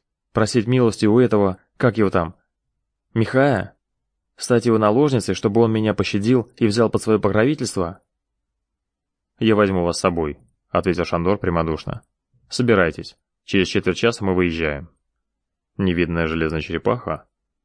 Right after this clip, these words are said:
ползла по озеру Балатон. Восьмилопастной винт вспарывал водную поверхность, распугивал карпов и прочую живность. А на спине у черепахи пыхтел и плевался дымом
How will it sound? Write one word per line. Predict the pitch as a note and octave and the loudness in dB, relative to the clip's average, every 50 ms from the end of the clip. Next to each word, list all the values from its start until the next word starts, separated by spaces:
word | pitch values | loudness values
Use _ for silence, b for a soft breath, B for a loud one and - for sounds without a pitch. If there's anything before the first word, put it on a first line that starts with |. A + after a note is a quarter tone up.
| _ _ _ - | _ _ _ -4
ползла | - F2 F2 F2 F2 F#2 F#2+ | -2 -2 -2 -2 -2 -2 -2
по | F#2+ F2+ E2+ | 0 0 -2
озеру | E2 E2+ F#2+ F#2 F#2+ F2+ F2 | 0 0 -2 -2 0 -2 -2
Балатон. | E2 D#2+ E2 D#2+ E2 D#2+ - E2 D#2 D#2 E2+ - _ _ _ _ _ _ _ _ _ _ _ _ _ _ _ _ _ _ | -2 -2 -2 -2 -2 -4 -4 -8 -10 -10 -12 -16 _ _ _ _ _ _ _ _ _ _ _ _ _ _ _ _ _ _
Восьмилопастной | - F2 F2+ E2+ - F#2 F2 F2 E2+ - F2 E2+ - - E2+ E2 D#2+ | -6 -4 -4 -4 -2 -2 -2 -2 -2 -2 -4 -6 -4 -6 -4 -4 -4
винт | D#2 F2+ G2+ G#2+ - - _ _ _ _ | -2 -2 -4 -4 -6 -14 _ _ _ _
вспарывал | - - - - F#2+ F2 F2 E2+ D#2+ D#2+ D#2 | -16 -16 -6 -2 -2 0 0 0 -2 -2 -2
водную | D2+ E2+ D#2+ D#2+ E2+ D#2 D2 | -2 -2 -4 -2 -4 -6 -4
поверхность, | - D#2+ D#2 E2 F#2+ G#2 - - E2+ E2 - - _ _ _ _ _ _ _ _ _ | -4 -4 -2 0 -2 -2 -4 -8 -14 -14 -14 -20 _ _ _ _ _ _ _ _ _
распугивал | - F#2 F2 D#2+ - - F#2 F2 E2 D#2+ D#2 D#2 | -4 -4 -4 -4 -2 -2 0 0 0 -2 -2 -2
карпов | - D#2+ E2 D2+ - E2+ F2 G2+ - _ _ _ _ _ _ _ | -2 -4 -6 -4 -2 -4 -4 -4 -6 _ _ _ _ _ _ _
и | - F#2+ | -6 -4
прочую | - - F2 E2+ D#2+ - - D#2+ D#2+ | -2 0 -2 -2 -2 -2 -2 -4 -2
живность. | D#2+ E2 E2 D#2 D#2 D#2+ D#2+ - - - _ _ _ _ _ _ _ _ _ _ _ _ | -2 -2 -2 -2 -4 -6 -8 -10 -16 -20 _ _ _ _ _ _ _ _ _ _ _ _
А | - - F2+ | -4 -2 -2
на | F2+ E2 | -2 -2
спине | - - F2+ F2 F2 E2+ | -4 -4 -4 -2 0 -2
у | E2 | -4
черепахи | D#2+ - D#2+ E2+ D2+ - G2 A2+ A2 - F#2+ E2 - _ _ - | -4 -4 -6 -6 -2 -2 -2 -2 -2 -6 -12 -14 -14 _ _ -6
пыхтел | F#2 E2+ - - F#2+ F2 E2 | -6 -6 -4 -4 -2 -2 -2
и | E2 | -2
плевался | - E2+ E2 D#2+ E2 D#2+ D#2 - - D#2+ | -4 -4 -4 -2 -2 -2 -4 -4 -6 -6
дымом | D#2+ F2+ F#2+ G2 F#2 D#2+ D2+ - | -2 -2 -2 -2 -2 -6 -8 -12